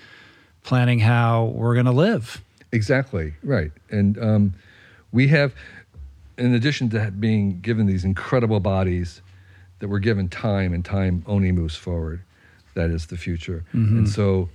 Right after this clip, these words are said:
Speaker 2: it's not only do we have this incredible blessing of being able to be put into things that have impact, that we can actually have impact, unlike being intangible beings of light, we have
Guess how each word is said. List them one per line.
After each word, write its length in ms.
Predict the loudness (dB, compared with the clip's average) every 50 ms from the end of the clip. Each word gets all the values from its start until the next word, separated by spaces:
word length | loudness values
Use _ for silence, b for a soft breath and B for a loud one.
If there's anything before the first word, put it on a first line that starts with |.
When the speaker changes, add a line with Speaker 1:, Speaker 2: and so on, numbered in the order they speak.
| b b b b b b
Speaker 2:
it's 320 | -4 -4 -4 -4 -6 -6
not 220 | -2 0 0 0 2
only 200 | 2 0 0 0
do 200 | -2 -2 -4 -4
we 140 | -2 -2 0
have 220 | 0 0 0 -2
this 300 | -4 -6 -8 -10 -16 -14
incredible 600 | -12 -12 -12 -12 -12 -8 -4 -2 0 0 2 0 0
blessing 540 | 0 0 0 -2 -2 -2 -2 -2 0 0 -2
of 120 | -4 -4
being 220 | -2 -2 0 0
able 340 | 0 0 -2 -2 -4 -6 -6 -8
to 120 | -12 -10 -8
be 120 | -8 -8
put 220 | -6 -4 -2 -2 -2
into 220 | -2 -2 -4 -8
things 340 | -10 -6 -4 -4 -4 -4 -4
that 100 | -6 -6
have 320 | -6 -6 -6 -8 -10 -16 -20 -20 -20 _ _ -4
impact, 520 | -2 -2 -2 -2 -4 -4 -4 -6 -12 _
that 100 | -12 -10
we 60 | -10
can 120 | -8 -6 -6
actually 220 | -6 -6 -8 -6
have 140 | -6 -6 -6 -4
impact, 460 | 0 4 4 4 4 0 -10 -12 -16 _ b b b b b
unlike 280 | -4 -4 -4 -4 -4 -4
being 200 | -4 -4 -2 -2
intangible 680 | -4 -4 -4 -2 -2 -2 -2 -2 -2 -2 -2 -4 -4
beings 500 | -6 -6 -4 -4 -2 -2 -2 -2 -4 -4
of 100 | -6 -6
light, 240 | -4 -2 -2 -2 -4 B B B B B
we 120 | B -6 -4
have 340 | -2 -2 -2 -2 -4 -6